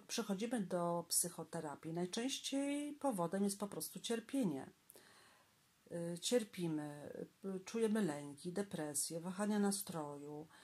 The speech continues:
zakłóca się nam życie, nie można chodzić do pracy, y, trudno wchodzić w związki. Człowiek się męczy i, y, często już trudno mu znieść taki stan, trudno funkcjonować.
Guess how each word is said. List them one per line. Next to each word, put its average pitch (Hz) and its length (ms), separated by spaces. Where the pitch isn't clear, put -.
zakłóca 208 460
się 208 160
nam 202 220
życie, 160 800
nie 190 60
można 196 300
chodzić 196 300
do 196 120
pracy, 151 480
y, 165 760
trudno 208 300
wchodzić 202 360
w - 40
związki. 156 880
Człowiek 302 260
się 311 140
męczy 214 880
i, 170 480
y, 151 80
często 156 340
już 160 140
trudno 170 340
mu 160 160
znieść 156 360
taki - 260
stan, 143 580
trudno 156 260
funkcjonować. 147 920